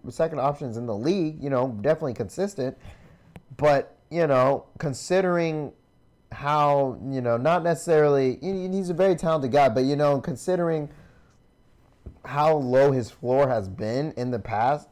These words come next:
you know, when it drops off, how quick is it gonna be? You know, I have my questions about him. I think pedigree does matter. And I definitely think that, you know, with, like you mentioned, there are other, a whole lot of other teams in the league with,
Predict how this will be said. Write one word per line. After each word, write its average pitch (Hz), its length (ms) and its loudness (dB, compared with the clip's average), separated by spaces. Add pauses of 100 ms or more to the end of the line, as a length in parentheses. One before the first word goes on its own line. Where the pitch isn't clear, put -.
you 143 140 -8
know, 117 180 0
when 113 340 -4
it 131 80 -2
drops 117 400 -2
off, 131 380 0 (540)
how 131 220 -2
quick 143 300 -2
is 127 140 -2
it 127 100 0
gonna 127 200 2
be? 127 320 0
You 120 60 -2
know, 120 140 0
I 135 120 -2
have 170 100 2
my 143 120 0
questions 135 420 -2
about 120 300 2
him. 123 120 -2
I 131 120 -2
think 151 200 -6
pedigree 131 440 0
does 113 280 0
matter. 117 400 0 (600)
And 143 440 2 (1080)
I 147 100 0
definitely 160 360 2
think 160 220 -2
that, 135 280 4
you 151 100 -6
know, 135 180 2
with, 151 340 2
like 139 240 0
you 151 60 -6
mentioned, 135 400 -2
there 113 160 -4
are 127 280 2
other, 131 320 0
a 123 40 -2
whole 135 180 -4
lot 131 180 4
of 123 60 2
other 123 180 -2
teams 123 400 -8
in 117 80 -6
the 117 80 -4
league 113 400 -2
with, 104 400 -8